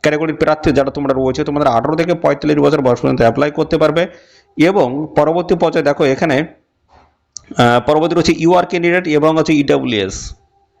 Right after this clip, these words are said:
এই ক্যান্ডিডেট যদি হয়ে থাকো সেক্ষেত্রে তোমরা কিন্তু আঠারো থেকে চল্লিশ বছর বয়স পর্যন্ত তোমরা কিন্তু এখানে অ্যাপ্লাই করতে পারবে। দেখতে পাচ্ছ বয়সটা কিন্তু ক্লিয়ারলি কিন্তু এখানে মেনশন করা হয়েছে। তো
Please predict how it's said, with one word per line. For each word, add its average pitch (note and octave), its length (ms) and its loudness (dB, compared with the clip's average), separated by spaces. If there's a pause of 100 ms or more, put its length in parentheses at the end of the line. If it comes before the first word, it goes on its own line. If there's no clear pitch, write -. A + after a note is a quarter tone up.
(400)
এই D#3+ 140 2
ক্যান্ডিডেট F3+ 340 0
যদি F3+ 140 -2
হয়ে E3 160 4
থাকো E3+ 240 -2
সেক্ষেত্রে D#3 360 -2
তোমরা C#3 220 -2
কিন্তু E3 440 0 (300)
আঠারো D#3 360 2
থেকে F3+ 120 -4
চল্লিশ C#3 300 2
বছর C#3+ 240 2
বয়স B2 160 2
পর্যন্ত C3 220 -4
তোমরা B2 200 0
কিন্তু B2+ 160 -2
এখানে B2 140 2
অ্যাপ্লাই A#2 320 0 (400)
করতে C3 300 0
পারবে। G2 400 -2 (260)
দেখতে D3 180 2
পাচ্ছ D#3+ 120 0
বয়সটা C#3+ 340 2
কিন্তু D3+ 180 -8
ক্লিয়ারলি D3 340 0
কিন্তু D3 180 2
এখানে C#3+ 160 2
মেনশন B2+ 320 -2
করা C3+ 180 2
হয়েছে। C#3 300 -4 (560)
তো C3 100 2